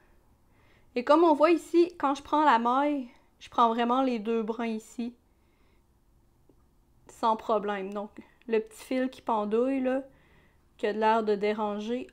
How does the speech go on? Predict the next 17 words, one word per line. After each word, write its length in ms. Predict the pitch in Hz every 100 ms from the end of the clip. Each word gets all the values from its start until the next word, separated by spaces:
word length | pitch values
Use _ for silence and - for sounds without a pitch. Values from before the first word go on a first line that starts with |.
| -
on 140 | 226
le 80 | 220
prend 340 | 220 - 247 247 - _ -
également. 560 | 247 220 214 202 196 - - _ _ _ _ _ _ _ _ _ _ _ _ _ _ _ _ _ _ _ _ _ - - - - - _ _ _ _ _ _ _ _ _ _ 381
Et 100 | - - 247
on 120 | 240
fait 220 | - 302
le 160 | 262 214
nombre 300 | 254 277 240
de 160 | 208
mailles 540 | 208 214 226 233 226 - - _ _ _ _ _ _ _ _ _ _ _ _ _
demandées 680 | 220 226 226 202 196 269 - _ _ _ _
dans 160 | 226 214
le 140 | 190
patron. 480 | 190 - - 269 453 - _ _ _ _ _ _ - - - _ _ _ _ _ _ _ _ _ _ _ _ _ _ _ _ _ _ - _ _ _ _ -
Et 160 | 277 -
ensuite, 580 | 269 262 - 427 440